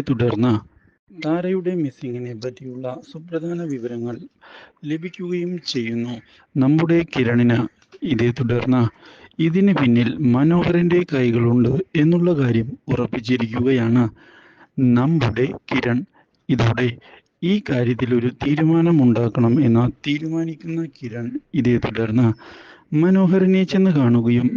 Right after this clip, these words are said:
മനോഹരനോട് സത്യങ്ങൾ മാന്യമായി പറയുന്നതാണ് നല്ലത് എന്ന് വ്യക്തമാക്കിയിരിക്കുകയാണ്. ഇതോടെ മനോഹർ ആകെ ഞെട്ടിപ്പോവുകയും കാര്യങ്ങളെല്ലാം കൈവിട്ടു പോകുമോ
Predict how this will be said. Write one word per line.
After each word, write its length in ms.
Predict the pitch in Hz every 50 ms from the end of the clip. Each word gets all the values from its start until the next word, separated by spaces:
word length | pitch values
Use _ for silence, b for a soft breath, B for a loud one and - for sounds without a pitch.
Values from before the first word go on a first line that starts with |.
| 165 139
മനോഹരനോട് 840 | 123 120 120 120 120 117 113 127 120 113 117 117 117 117 117 120 123 147 - b b b b b b b b b _ _
സത്യങ്ങൾ 640 | - - - 143 120 - _ - 127 110 117 117 113 123 - - _ _ - -
മാന്യമായി 680 | 151 151 160 170 180 185 185 196 196 185 190 196 190 196
പറയുന്നതാണ് 800 | 190 - 147 131 123 127 120 120 123 123 120 117 123 120 120 123 127 127
നല്ലത് 400 | 120 117 117 117 117 120 110 117 120 135 135
എന്ന് 200 | 120 117 117 120 127 175 196 151
വ്യക്തമാക്കിയിരിക്കുകയാണ്. 1400 | 131 151 156 _ - 202 175 139 120 117 - - 131 120 110 117 113 - 131 120 123 135 123 120 120 117 123 120 123 - _ _ _ _ _ _ _ - - - _ _ _ - - _ - -
ഇതോടെ 380 | 139 117 113 110 107 110 131 120 107 B B B B B B B B B B B B B -
മനോഹർ 520 | 165 165 180 190 196 202 196 190 196 196 233 - - 160
ആകെ 320 | 127 120 120 113 117 120 143 226 175 131 123 117
ഞെട്ടിപ്പോവുകയും 880 | 120 120 113 - - 147 131 139 127 120 110 120 110 110 117 123 120 113 135 - _ _ _ _ -
കാര്യങ്ങളെല്ലാം 760 | 151 151 175 180 180 185 190 190 185 190 185 185 190 185 190 190
കൈവിട്ടു 500 | - - 151 127 120 120 113 117 117 147
പോകുമോ 500 | 131 123 127 123 117 113 120 123 127